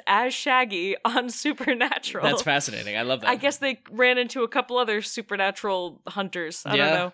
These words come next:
Speaker 2: yeah.
Speaker 1: Anyway, so that's Matthew Lillard. Last person I wanted to talk about real quick,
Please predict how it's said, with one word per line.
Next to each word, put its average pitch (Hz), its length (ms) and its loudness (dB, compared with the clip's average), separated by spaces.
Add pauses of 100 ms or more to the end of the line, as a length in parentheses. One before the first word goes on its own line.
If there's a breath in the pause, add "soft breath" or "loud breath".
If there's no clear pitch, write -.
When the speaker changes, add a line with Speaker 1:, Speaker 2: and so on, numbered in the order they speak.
Speaker 2:
yeah. 135 340 -2 (160 loud breath)
Speaker 1:
Anyway, 247 360 4
so 277 140 0
that's 294 120 2
Matthew 247 280 0
Lillard. 202 440 -2
Last 311 260 2
person 294 220 2
I 262 40 4
wanted 247 180 0
to - 60 -12
talk 220 160 0
about 196 220 0
real 220 160 0
quick, 196 360 -2